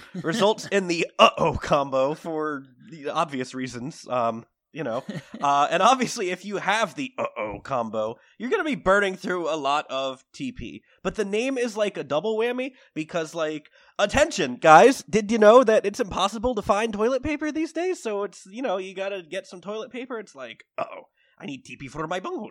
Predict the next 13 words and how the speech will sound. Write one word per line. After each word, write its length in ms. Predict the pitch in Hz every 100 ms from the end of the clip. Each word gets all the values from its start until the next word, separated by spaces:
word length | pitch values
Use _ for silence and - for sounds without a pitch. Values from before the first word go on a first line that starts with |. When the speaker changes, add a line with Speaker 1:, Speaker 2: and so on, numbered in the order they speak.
| 190
Speaker 2:
Do 80 | 240
you 60 | 226
have 100 | 160
any 140 | 143
T 100 | -
P? 160 | 269 403 _ _ _ _ -
T 100 | 143
P 120 | 139
for 180 | - 135
my 160 | 135
Speaker 1:
<laughs> 20 |
Speaker 2:
bunghole? 300 | 143 165 392 - _ _ _ _ _ -
No? 260 | - 285